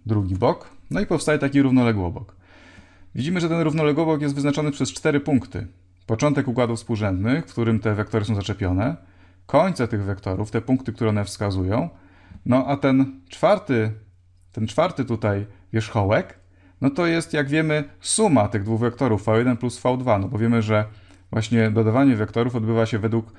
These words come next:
tak zwanej reguły równoległoboku, czyli ten czwarty wierzchołek jest po prostu sumą tych dwóch wektorów. No i to, co teraz mnie tutaj będzie interesować, to będzie pole tego obszaru, pole tego równoległoboku.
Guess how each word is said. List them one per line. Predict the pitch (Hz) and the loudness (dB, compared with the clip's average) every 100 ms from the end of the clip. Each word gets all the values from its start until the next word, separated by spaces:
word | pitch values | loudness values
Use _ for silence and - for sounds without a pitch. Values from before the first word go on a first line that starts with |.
| - | -10
tak | - 107 | -4 0
zwanej | 120 123 113 | 2 2 2
reguły | 110 127 123 117 | 2 2 2 2
równoległoboku, | 120 123 117 123 131 127 - | 4 4 4 0 2 0 -2
czyli | - 98 98 | -8 -6 -6
ten | 107 101 | -4 -6
czwarty | 95 127 131 123 | -4 -2 -2 -2
wierzchołek | 104 101 120 120 | -4 -2 -2 -2
jest | 110 | -4
po | |
prostu | 110 110 107 | -4 -4 -6
sumą | - 135 113 | 2 2 2
tych | 107 | 0
dwóch | 113 120 | 0 -2
wektorów. | 131 110 95 - - _ _ - - - - - | -2 -4 -4 -10 -20 _ _ -20 -20 -20 -12 -2
No | |
i | 120 | 0
to, | 180 | 0
co | 196 175 | -2 0
teraz | 165 160 | 0 0
mnie | 151 | -2
tutaj | 147 143 | 0 2
będzie | 135 123 | 4 4
interesować, | 127 120 117 101 107 143 | 4 2 -2 0 0 -2
to | 131 | 0
będzie | 139 131 127 | 2 2 0
pole | - 151 127 98 127 139 - _ _ | 0 2 2 2 -2 -4 -16 _ _
tego | 123 120 | -6 0
obszaru, | 117 - 92 92 107 - | -2 -2 -6 -6 -8 -4
pole | 131 113 | 0 0
tego | 107 98 | 0 -2
równoległoboku. | 98 95 95 92 92 - - | -2 0 0 -2 -4 -6 -12